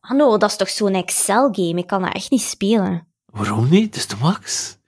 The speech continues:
Speaker 1: Maar
Speaker 2: Dat is zo
Speaker 1: dat
Speaker 2: mooi.
Speaker 1: is super micromanagey, zo, met al die trade routes en al. Ik kan dat niet.
Speaker 2: Ja,
Speaker 1: Ik vind dat niet
Speaker 2: ja.
Speaker 1: leuk. <laughs>
Speaker 2: Ja, ik vind het zo mooi. Oh, ik ben
Speaker 1: Het is
Speaker 2: dan
Speaker 1: wel
Speaker 2: een
Speaker 1: mooi, ja.
Speaker 2: Ja. <laughs>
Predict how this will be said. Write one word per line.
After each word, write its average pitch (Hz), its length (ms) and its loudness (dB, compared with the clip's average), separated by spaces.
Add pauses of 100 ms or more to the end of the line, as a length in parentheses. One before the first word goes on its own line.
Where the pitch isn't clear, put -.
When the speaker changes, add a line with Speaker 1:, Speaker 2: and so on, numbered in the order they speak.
(140)
Speaker 1:
Maar 214 240 2
Speaker 2:
Dat - 100 0
is - 80 -2
zo - 80 2
Speaker 1:
dat 240 120 4
Speaker 2:
mooi. 262 360 6
Speaker 1:
is - 320 0
super 311 440 4
micromanagey, 214 1120 0
zo, 196 220 -2
met 196 140 0
al 214 140 2
die 233 140 0
trade 247 540 -2
routes 302 360 -2
en 294 160 -2
al. 285 140 0
Ik - 140 -4
kan 190 200 -4
dat 247 160 0
niet. 175 260 -2 (420)
Speaker 2:
Ja, 131 440 -2
Speaker 1:
Ik - 80 -8
vind 254 140 0
dat 220 120 2
niet 208 100 2
Speaker 2:
ja. 208 140 2
Speaker 1:
leuk. 262 260 -2 (240)
<laughs> 277 200 -2 (520)
Speaker 2:
Ja, - 60 2
ik - 140 -4
vind - 40 -12 (120)
het - 40 -12
zo 120 140 0
mooi. 98 540 -6
Oh, 131 280 -2
ik 101 180 -12
ben 110 120 -6
Speaker 1:
Het - 20 -10
is 311 140 2
Speaker 2:
dan 339 100 2
Speaker 1:
wel 359 80 2
Speaker 2:
een 359 80 -2
Speaker 1:
mooi, 220 400 -2
ja. 95 360 -14
Speaker 2:
Ja. 135 200 -2
<laughs> - 1040 -8